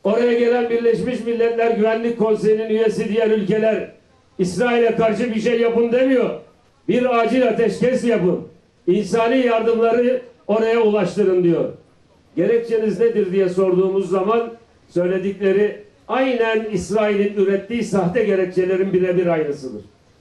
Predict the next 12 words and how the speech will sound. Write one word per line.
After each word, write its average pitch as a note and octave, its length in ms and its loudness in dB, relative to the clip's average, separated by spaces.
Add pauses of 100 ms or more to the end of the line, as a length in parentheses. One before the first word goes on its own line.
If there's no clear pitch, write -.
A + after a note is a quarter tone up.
(200)
Bu C4 140 0
kabul G#3 280 2
edilemez. F3 640 0 (380)
İnsanlık A3 580 0
vicdanı G#3 640 0 (380)
bunu A3+ 420 0
asla A3+ 400 0
müsamaha G3+ 640 0
ederek G3 340 0
geçiştiremez. F3 760 -2 (600)
Değerli G#3+ 320 0
kardeşlerim, F3 600 0